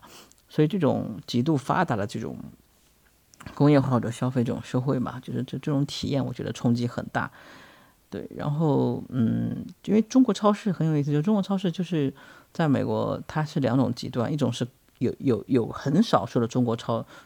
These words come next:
中国的这种食物吧，或者超市是高端的象征，大部分都是物廉价美嘛，对吧？哎呀，就是我同学就特别喜欢吃中国菜，因为中国菜物廉价美，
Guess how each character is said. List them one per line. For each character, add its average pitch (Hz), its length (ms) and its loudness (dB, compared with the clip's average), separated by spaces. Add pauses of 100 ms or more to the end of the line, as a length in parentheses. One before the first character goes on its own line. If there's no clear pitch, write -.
中 156 160 4
国 - 160 -2
的 - 140 -6
这 - 80 -10
种 139 220 -4
食 - 300 -4
物 143 160 2
吧， - 140 -6
或 120 80 -4
者 117 100 -4
超 117 220 -4
市 120 120 -4
是 113 280 -4 (380)
高 143 140 6
端 151 140 4
的 127 80 2
象 107 240 -4
征， 127 220 -8 (440)
大 196 140 4
部 151 100 2
分 131 180 4
都 120 120 2
是 113 320 0 (680)
物 139 100 6
廉 123 140 8
价 165 160 4
美 117 180 4
嘛， - 160 -6 (240)
对 110 100 -4
吧？ 107 160 -8 (600)
哎 147 140 -2
呀， - 200 -4
就 - 100 -4
是 127 80 2
我 117 140 4
同 139 160 6
学 147 100 8
就 139 100 6
特 131 120 2
别 120 80 2
喜 - 120 -4
欢 117 180 0
吃 113 200 -2
中 117 180 -2
国 - 120 -4
菜， - 240 -4
因 123 140 0
为 120 40 2
中 120 120 -2
国 110 100 0
菜 - 180 -6
物 110 140 0
廉 98 160 -2
价 110 160 -2
美， 95 240 -6